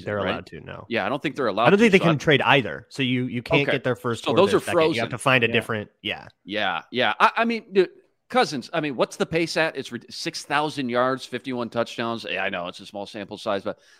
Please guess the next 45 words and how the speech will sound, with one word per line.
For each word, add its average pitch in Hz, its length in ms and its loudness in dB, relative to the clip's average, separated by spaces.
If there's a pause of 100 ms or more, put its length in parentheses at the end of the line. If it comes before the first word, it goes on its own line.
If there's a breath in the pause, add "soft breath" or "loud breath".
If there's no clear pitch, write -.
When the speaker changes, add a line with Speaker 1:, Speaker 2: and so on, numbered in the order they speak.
Speaker 2:
like, 151 140 -12
why 185 140 -4
the 220 80 -4
heck 190 220 -4
would 185 120 0
he 180 60 0
want 160 200 0
out 147 160 0
of 127 80 -4
this, - 260 -12
man? 90 320 -8
I, 123 260 2
I 117 60 -2 (240 soft breath)
go 147 160 4
start 147 360 0
all 139 240 6
over 135 240 2
with 127 140 -4
a 110 40 -6
new 123 140 -4
system, 127 440 -6
new 127 140 -6
playbook 123 480 -2
in 110 80 -6
the 110 60 -4
middle 120 180 -2
of 110 60 -4
the 107 60 -6
season 117 480 -4 (260 soft breath)
with 110 160 -8
far 127 180 -2
less 117 320 0
talent 120 540 -4
and 92 140 -8
weapons. 120 440 -2
I 120 60 -6
just, 127 300 -8 (380 soft breath)
I, 104 60 -2 (140)
no 135 260 4
chance, 85 380 -12
man. 82 240 -14
One 123 160 -2
percent 135 340 -8
chance, 135 340 -10
maybe. 143 300 -2